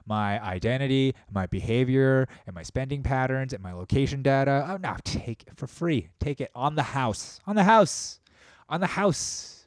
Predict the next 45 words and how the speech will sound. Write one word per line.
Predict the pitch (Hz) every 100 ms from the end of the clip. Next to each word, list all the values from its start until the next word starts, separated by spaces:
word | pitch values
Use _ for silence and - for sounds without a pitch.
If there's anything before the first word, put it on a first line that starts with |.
| -
You | 135
know | 151
what | 160
I | 131 139 156
did? | 160 156 131 - _ 143
You |
know | 160
what | 170
they | 170
say? | 151 180 180
They | 147 139
say, | 156 151 147
"If | 139
you're | 151
not | 139
paying | 135 151
for | 151
the | 147
product, | 151 147 156 147 - -
you | 113 120
are | 117
the | 131
product," | 147 143 151 160 - - _ -
right? | 117 143 - _ _
It's | 113
like, | 107
"I | 104 104
am | 117 117 120
the |
product." | 123 131 135 156 - - - _ _ _
Well, | 131
fuck | 180 180 131
it. | 110
Then | 120
I'm | 117 135
a, | 131 110 101 - - - _ _ _ _
you | 95
know, | 92 90 -
I'm | 113
a | 120
product | - 120 110 104 104 - - - _ _ _ _ _ _ _ _ _ _
of | 101
generosity, | 113 95 90 92 - 78 82 - -
all | 87
right? | 95